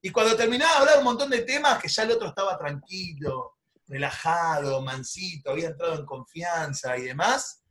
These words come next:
ahí le hablaba del tema, del punto. Aarón, previo a tocar la herida que hacía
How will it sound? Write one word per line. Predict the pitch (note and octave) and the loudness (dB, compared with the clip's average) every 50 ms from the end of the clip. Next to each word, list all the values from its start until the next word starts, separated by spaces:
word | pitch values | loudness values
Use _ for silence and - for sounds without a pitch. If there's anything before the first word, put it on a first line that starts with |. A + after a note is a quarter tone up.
| _ _ - _ _ - - | _ _ -20 _ _ -10 -6
ahí | C#3+ C#3+ D3+ E3 G3 G#3 G3 | -4 -2 -2 -4 -4 -4 -2
le | F#3+ | -2
hablaba | E3 D3+ D3 C#3+ C#3+ D3 D#3+ E3 E3 D#3+ D#3+ D#3+ D#3+ D#3+ - - _ _ | 0 0 -2 -4 -4 -4 -4 -2 -2 0 0 0 -2 -4 -8 -12 _ _
del | A#2 B2+ B2 A#2+ G#2+ _ | -12 -12 -12 -12 -14 _
tema, | A#2+ A2+ A2 A2 A2 - | -18 -18 -16 -16 -16 -16
del | G#2+ - - | -18 -20 -20
punto. | _ A2 - G3+ _ _ _ _ - - - - - - - | _ -20 -20 _ _ _ _ _ -20 -18 -16 -14 -12 -8 -2
Aarón, | D3 D3 D3+ D#3 E3 F3+ F#3+ G3+ G#3+ G#3+ A#3 B3+ - _ _ _ _ _ _ _ _ - | 0 2 2 4 4 4 4 4 2 0 -2 -6 -10 _ _ _ _ _ _ _ _ 2
previo | B3 C4+ D4 D#4 D#4+ D4+ C#4+ C4 A#3+ | 4 4 4 4 4 4 4 6 6
a | A3+ G#3+ | 6 6
tocar | - G3+ F#3+ - A#3+ A#3 A3+ | 4 2 2 2 4 2 4
la | G#3+ G3 | 2 0
herida | F#3+ G#3+ A#3 A#3+ A3 - | 0 0 0 0 0 0
que | G#3 | 0
hacía | F#3+ - - G#3 A3 A3+ A#3 A#3+ A#3+ A#3 A#3 - | -2 -2 -2 -2 2 4 4 4 4 0 -4 -12